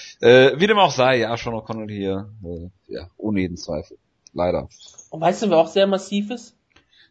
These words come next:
Speaker 1: Jetzt kommt James Vick.
Speaker 2: Ja, genau.
Speaker 1: <laughs> Ich dachte,
Speaker 2: Du,
Speaker 1: Jonas
Speaker 2: weißt,
Speaker 1: wollte
Speaker 2: das,
Speaker 1: was
Speaker 2: das Tolle ist,
Speaker 1: sagen.
Speaker 2: das Tolle ist, du verstehst meine Anspielung und gehst sogar drauf ein. Wenn ich das mit Jonas machen würde, funktioniert nie.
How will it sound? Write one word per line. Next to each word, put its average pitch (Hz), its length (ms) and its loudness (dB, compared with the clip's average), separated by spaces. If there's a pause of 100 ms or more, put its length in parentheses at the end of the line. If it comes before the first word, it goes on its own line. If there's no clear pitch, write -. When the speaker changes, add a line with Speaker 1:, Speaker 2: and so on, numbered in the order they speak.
(600)
Speaker 1:
Jetzt - 180 -10
kommt 113 220 -4
James 104 280 -2
Vick. - 440 -4
Speaker 2:
Ja, 185 260 -4
genau. 147 260 -4 (180)
Speaker 1:
<laughs> - 40 -18 (1080)
Ich - 80 -4
dachte, 185 220 4
Speaker 2:
Du, 180 60 6
Speaker 1:
Jonas 202 160 8 (140)
Speaker 2:
weißt, - 60 -14
Speaker 1:
wollte 165 240 4
Speaker 2:
das, 147 80 -12
Speaker 1:
was 147 200 -2
Speaker 2:
das 359 160 2
Tolle 370 140 0
ist, 190 140 0
Speaker 1:
sagen. 110 160 -6 (240)
Speaker 2:
das 190 160 -12
Tolle 311 200 -2
ist, - 260 -10
du 269 80 -4
verstehst 339 720 -6
meine 160 240 0
Anspielung 165 520 -12
und 185 120 -6
gehst 262 240 -6
sogar 233 160 -2
drauf 214 300 0
ein. 202 220 -2
Wenn 151 80 -4
ich 160 60 -8
das 185 100 -6
mit 165 180 -6
Jonas 196 380 -4
machen 147 300 -6
würde, 180 320 -6 (520)
funktioniert 208 520 -2
nie. 220 300 -6